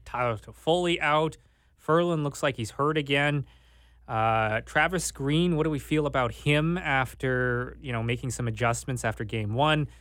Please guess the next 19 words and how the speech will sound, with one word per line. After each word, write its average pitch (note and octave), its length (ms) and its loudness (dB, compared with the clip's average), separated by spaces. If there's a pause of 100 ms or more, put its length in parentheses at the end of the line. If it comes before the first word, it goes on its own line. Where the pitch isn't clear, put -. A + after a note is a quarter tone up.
(220)
We'll A#2 80 -6
talk B2 160 0
about A#2+ 200 -2
the A2+ 80 -2
rest B2+ 320 0
of B2+ 80 -4
the A#2 120 0
N A#2+ 120 2
H A#2 200 -4
L A2+ 140 0
'cause A#2+ 140 -8
there's A#3 160 -4
games A#2+ 440 -2 (220)
every C3+ 480 -8
day, B2 220 -8
six - 480 -4
games C#3+ 420 -2
a A#2+ 60 -2
day, A#2 580 -2